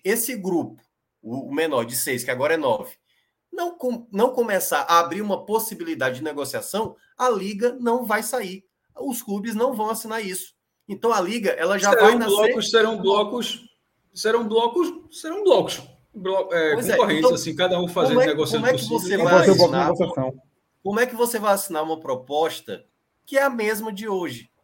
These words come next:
Speaker 1: onde, por exemplo, o Cuiabá, ele recebe muito menos do que o Flamengo. É pra receber menos? É pra receber menos, isso aí não tenho dúvida. Mas muito menos, tipo, um milhão pra mais de cem milhões, é des-,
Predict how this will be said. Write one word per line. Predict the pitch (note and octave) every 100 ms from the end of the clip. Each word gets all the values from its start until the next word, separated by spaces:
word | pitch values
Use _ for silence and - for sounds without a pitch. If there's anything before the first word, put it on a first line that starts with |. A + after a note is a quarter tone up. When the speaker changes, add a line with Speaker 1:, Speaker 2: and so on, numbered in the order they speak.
| _ -
Speaker 1:
onde, | F#3 F#3+
por | F#3 E3
exemplo, | D3+ A#2+ A#2+ G#2 -
o | F3 E3
Cuiabá, | G#3+ G3 D3 A#2+ E3+ A3+ - - _ _ _
ele | E3 G3
recebe | G#3+ G3+ F3 E3 C3+ B2+ F#3 -
muito | E4+ E4 D#4 D4+ D4 -
menos | B3 G3 G3 G#3 - -
do | G3+
que | G3+
o | G3+
Flamengo. | G#3+ G3+ - _ -
É |
pra | C#4 B3
receber | G3+ G#3+ F#3+
menos? | F#3+ A#3 G#3+ -
É | G3
pra | G3
receber | A3+ A#3 G#3 A#3+
menos, | A3 G#3+ D3+
isso | -
aí | G3
não | G3+
tenho | G#3 A3
dúvida. | G#3 G3+ A#2+ - _ _
Mas | A3+ A#3+
muito | G#3 C4 D4+ B3
menos, | F#3 G#3 G#3+ -
tipo, | G3 F#3+ A#3+
um |
milhão | B3+ G#3 F3+ F3+
pra | F3+ E3+ C#3 - _
mais | C#3+ G#3 B3+
de | G3
cem | G3+ G3 F3+
milhões, | D3 C3 F#3+ E3+ - - _ -
é |
des-, | A3+ A#3+